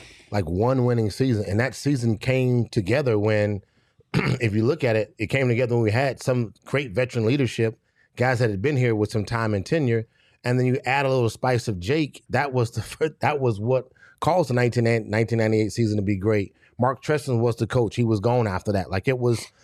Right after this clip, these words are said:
a bunch of players and guys that was gone the following season.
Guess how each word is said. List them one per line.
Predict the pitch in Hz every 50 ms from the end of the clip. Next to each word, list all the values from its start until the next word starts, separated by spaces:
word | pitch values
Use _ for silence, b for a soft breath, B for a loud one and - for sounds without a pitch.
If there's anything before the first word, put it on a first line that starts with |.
| b b
a | - 104
bunch | 98 127 135 127 - 123
of | 104 92
players | - - 147 135 135 135 127 110
and | 117 107
guys | 98 113 123 131 127 117
that | 123 107
was | 101 101
gone | 95 90 113 135 175 180
the | 139 110
following | - 123 107 107 104 95
season. | - - 120 107 92 95